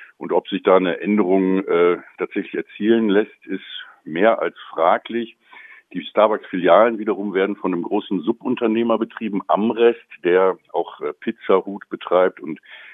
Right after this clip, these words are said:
Lizenzen für andere Franchise-Unternehmen, äh, Kentucky Fried Chicken, Burger King in ganz Osteuropa betreibt. Ähm, das sind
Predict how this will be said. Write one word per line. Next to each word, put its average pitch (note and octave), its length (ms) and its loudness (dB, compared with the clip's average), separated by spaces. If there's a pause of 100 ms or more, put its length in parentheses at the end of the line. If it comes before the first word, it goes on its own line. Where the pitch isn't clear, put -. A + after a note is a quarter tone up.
Lizenzen F2+ 600 -4
für - 260 0
andere F#2 420 0 (240)
Franchise-Unternehmen, G2 1300 -2 (220)
äh, C#2+ 120 -6 (140)
Kentucky E2+ 380 -8
Fried F#2+ 340 0
Chicken, F#2 500 -4
Burger F#2 340 4
King F#2+ 300 -4 (500)
in F#2 120 -6
ganz F#2 240 2
Osteuropa F#2+ 840 2
betreibt. F#2+ 600 0 (120)
Ähm, E2+ 300 0
das E2+ 180 0
sind G2+ 200 0